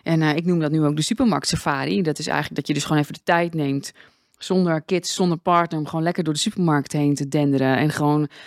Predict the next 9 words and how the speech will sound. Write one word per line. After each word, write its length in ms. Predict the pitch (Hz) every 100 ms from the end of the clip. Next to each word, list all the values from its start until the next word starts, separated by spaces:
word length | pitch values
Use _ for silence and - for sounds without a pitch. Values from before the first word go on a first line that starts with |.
| -
ja, 120 | 220
producten 440 | - 180 196 214
te 100 | 180
pakken, 480 | 185 190 180 190 170
even 200 | 160 160
de 60 | -
achterkant 480 | - - 190 180 180
te 80 |
bekijken. 720 | 170 170 180 165 160 170 165